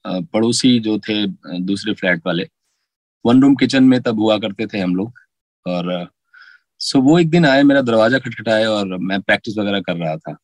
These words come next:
So, मैं गया, दरवाजा खोला, तो उन्होंने बोला कि, "अ, disturb तो नहीं किया आपको?" मैं बोला, "नहीं, बिल्कुल नहीं।" तो उन्होंने बोला कि, "बहुत अच्छा गाते हैं आप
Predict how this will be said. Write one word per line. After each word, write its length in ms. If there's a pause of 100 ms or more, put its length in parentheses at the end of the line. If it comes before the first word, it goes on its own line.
(400)
So, 380 (800)
मैं 180
गया, 180
दरवाजा 380
खोला, 400
तो 280
उन्होंने 260
बोला 260
कि, 320 (800)
"अ, 180
disturb 380
तो 100
नहीं 140
किया 180
आपको?" 180
मैं 140
बोला, 120
"नहीं, 200
बिल्कुल 320
नहीं।" 360
तो 400
उन्होंने 220
बोला 200
कि, 280
"बहुत 300
अच्छा 200
गाते 260
हैं 160
आप 100